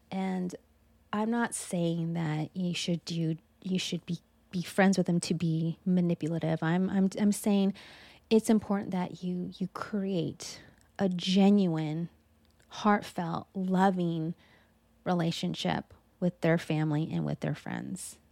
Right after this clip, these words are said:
Um, sometimes I think that we live in a world, and it's been like this for a long time, where we're very, the individual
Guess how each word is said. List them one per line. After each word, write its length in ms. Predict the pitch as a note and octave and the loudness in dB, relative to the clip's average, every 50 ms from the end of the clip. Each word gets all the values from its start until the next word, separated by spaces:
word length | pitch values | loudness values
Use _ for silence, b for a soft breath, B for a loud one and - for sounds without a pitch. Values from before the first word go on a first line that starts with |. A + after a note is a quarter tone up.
| _ _ _ _ _ _ _ - | _ _ _ _ _ _ _ -8
Um, 420 | - G2 F#2 F2+ E2 E2 E2 - - _ b b b b b b b b b b b b b b _ _ _ _ _ _ _ _ _ _ _ _ _ _ _ _ _ _ _ _ _ | -6 -4 -2 -2 -2 -4 -4 -6 -8 _ b b b b b b b b b b b b b b _ _ _ _ _ _ _ _ _ _ _ _ _ _ _ _ _ _ _ _ _
sometimes 520 | - - - A#3 G#3 G3+ - G#3 G3 F#3+ - | -12 -6 -2 0 0 2 2 0 0 0 0
I 60 | F3+ | -2
think 340 | F3 - - F3+ F#3 - - | -2 -2 -4 -4 -6 -6 -6
that 380 | - E3 D#3+ E3 - - - - _ _ _ _ _ _ _ _ _ _ _ _ _ _ _ _ _ _ _ | -6 -4 -4 -4 -4 -6 -8 -12 _ _ _ _ _ _ _ _ _ _ _ _ _ _ _ _ _ _ _
we 180 | - G#3+ G#3+ A3 | 0 2 4 4
live 160 | A3 G#3+ G3 | 4 4 4
in 100 | F#3+ F3 | 2 2
a 80 | E3 D#3+ | 0 -2
world, 540 | D#3+ E3+ E3+ E3+ E3 D#3 D#3 D#3+ D#3 - - - - - b b b b b b b _ _ _ _ _ _ _ _ _ _ _ - | -2 -2 0 0 0 0 -2 -2 -6 -6 -10 -16 -20 -20 b b b b b b b _ _ _ _ _ _ _ _ _ _ _ -4
and 140 | - F#3 | -2 0
it's 160 | E3+ E3+ - - | 0 0 -2 0
been 200 | - F#3+ F#3+ G3 | 2 2 4 4
like 180 | F3 E3+ - | 2 0 0
this 180 | - E3+ E3+ - | -2 -6 -6 -6
for 120 | - - | -4 -4
a 40 | F3+ | -2
long 220 | F3 D#3+ D3+ D#3+ | 0 0 0 -2
time, 300 | F3 - - F3+ F3 E3+ | -2 -2 -4 -4 -4 -2
where 140 | E3 D#3 D#3+ | -2 -4 -4
we're 160 | D#3+ E3+ E3+ | -2 -2 -2
very, 500 | E3+ E3 - A3+ B3+ C#4 C#4+ C#4+ C#4 C4+ b b b b b b b b b b b b b b _ _ _ _ _ _ _ _ _ _ _ _ _ _ _ _ _ _ _ - | -2 -2 0 0 2 2 2 2 0 -2 b b b b b b b b b b b b b b _ _ _ _ _ _ _ _ _ _ _ _ _ _ _ _ _ _ _ 0
the 240 | - G#3+ G3+ - A3+ | 2 2 4 4 6
individual 1000 | A#3 B3+ A#3+ B3 G#3 F3+ F#3 G3+ F#3 - - F3+ D#3+ D#3+ C#3 D3+ D#3 G3 F#3+ | 6 6 6 4 4 6 6 6 6 4 2 -2 0 0 -2 -2 -2 -4 -4